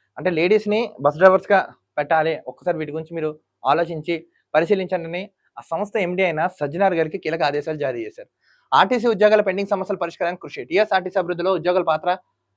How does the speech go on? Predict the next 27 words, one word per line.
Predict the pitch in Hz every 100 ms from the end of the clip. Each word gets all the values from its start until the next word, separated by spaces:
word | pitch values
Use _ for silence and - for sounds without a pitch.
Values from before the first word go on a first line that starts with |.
| _ 139
ఆ, | 143 135 131 135 _
కీలకం. | 175 175 170 120
రవాణా | 135 170
శాఖ | 170 170 170
మంత్రి | 156 165
పొన్నం | 160 147 143
ప్రభాకర్ | 123 117 117 117
మహిళా | 131 143 175 175 165 165 _ _ _ _ _ _
బస్ | 127 127
డ్రైవర్లు | 160 147
రాబోతున్నారంట. | 123 120 113 113 107 104 101 _ _ _ _ _ _ _ _ _ _ _ _ _ _ _ _ _ _ _ _ _ _ -
టీఎస్ఆర్టీసీ | 202 269 269 208 196 226 226
ఉద్యోగాల | 170 208 214 208
పెండింగ్ | 175 185 196
సమస్యల | 170 170 170 165 180 - _
పరిష్కారానికి | 147 185 - 196 170 175
తమ | 170 160
ప్రభుత్వం | 156 156 175 190
కృషి | 156 -
చేస్తుందని | 185 - 170 160 202
రవాణా | 160 208
శాఖ | 214 175 160
మంత్రి | 151 139 190
పొన్నం | 147 156
ప్రభాకర్ | 151 139 143 165 165
తెలిపారు. | - - 101 _ _ _ _ 180
సీసీఎస్, | 165 196 202 214